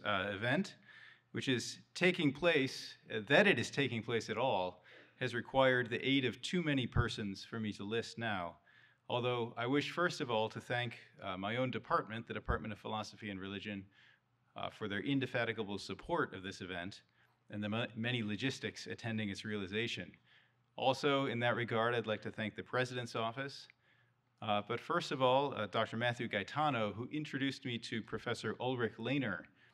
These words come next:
from Notre Dame, uh, through which connection we were able to,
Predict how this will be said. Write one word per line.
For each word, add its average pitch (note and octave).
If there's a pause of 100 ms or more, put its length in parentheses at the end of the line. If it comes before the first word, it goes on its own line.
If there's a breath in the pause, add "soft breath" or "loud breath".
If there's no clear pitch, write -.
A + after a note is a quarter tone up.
(200 soft breath)
from A2
Notre G#2
Dame, G#2 (180)
uh, A2+ (220)
through G#2+
which G2
connection G#2
we G2
were F#2+
able G2
to, F#2